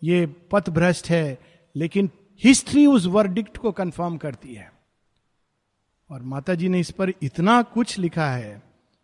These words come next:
इसके बारे में I don't want to speak now, समय हो गया है। और सेम चीज श्री अरविंद कहते हैं, "What again is a friend?" मित्र कौन होता है? कोई अपने प्लेजर के लिए, अपने इंटरेस्ट के लिए, सेल्फिश लाभ के लिए मित्र को नहीं खोजता है,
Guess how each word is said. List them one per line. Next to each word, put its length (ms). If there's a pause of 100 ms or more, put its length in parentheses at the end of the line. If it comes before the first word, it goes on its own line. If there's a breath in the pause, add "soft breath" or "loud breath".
(200)
इसके 200
बारे 260
में 260
I 220
don't 200
want 220
to 120
speak 300
now, 220
समय 300
हो 160
गया 200
है। 120 (480)
और 80
सेम 400
चीज 220
श्री 140
अरविंद 300
कहते 260
हैं, 160 (480 soft breath)
"What 320
again 460
is 140
a 20 (120)
friend?" 340 (340)
मित्र 300
कौन 280
होता 280
है? 200 (440)
कोई 140
अपने 240
प्लेजर 480
के 120
लिए, 520 (220)
अपने 280
इंटरेस्ट 480
के 120
लिए, 400 (320 soft breath)
सेल्फिश 520
लाभ 240
के 120
लिए 200
मित्र 300
को 120
नहीं 160
खोजता 440
है, 240